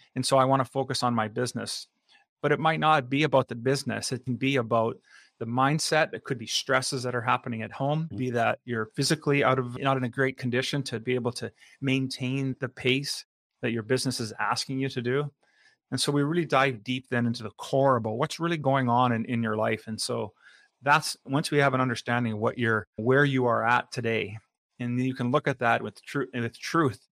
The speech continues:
Speaker 1: and say, "Okay, truly, I'm, this is where I'm at." Now we can start to make a plan to help you move forward.
Speaker 2: So when you have that point where you're currently at today, so I joke about it, is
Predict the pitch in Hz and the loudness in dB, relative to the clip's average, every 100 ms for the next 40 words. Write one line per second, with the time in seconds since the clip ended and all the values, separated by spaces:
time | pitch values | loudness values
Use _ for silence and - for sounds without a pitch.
0 | _ _ - 117 - 113 107 - _ _ | _ _ -10 -6 -2 -2 -2 -6 _ _
1 | _ _ - 139 113 - 143 151 135 120 | _ _ 0 2 2 0 0 2 4 2
2 | 127 - 123 127 120 113 117 143 - _ | 0 -2 0 2 2 2 0 -2 -4 _
3 | _ _ _ - 123 131 135 131 131 - | _ _ _ -6 2 4 4 2 -4 -6
4 | 123 113 117 110 _ - 117 113 101 104 | -6 -6 -8 -10 _ -8 -4 -2 -4 -8
5 | _ _ _ _ _ _ - - 120 117 | _ _ _ _ _ _ -10 -2 -2 -2
6 | 110 104 - 110 107 104 110 117 _ _ | -4 -6 -6 -4 -4 -4 -10 -14 _ _
7 | _ _ _ _ - - - - - - | _ _ _ _ -18 -18 -18 -20 -16 -12
8 | - - 165 147 160 160 151 147 135 156 | -8 2 6 6 2 0 0 0 0 -2
9 | 147 135 110 - - 131 123 - 117 110 | 0 0 -2 -8 -4 -2 -2 -2 -4 -2
10 | 101 98 95 92 90 - 123 107 104 110 | -2 -4 -6 -8 -8 -4 -4 -2 -4 -4
11 | - 92 87 - - - - 135 113 - | -6 -6 -6 -8 -20 -20 0 2 2 0
12 | 120 127 107 117 113 - 90 87 85 90 | 0 0 0 0 0 -2 0 0 0 -2
13 | 87 92 | -4 -8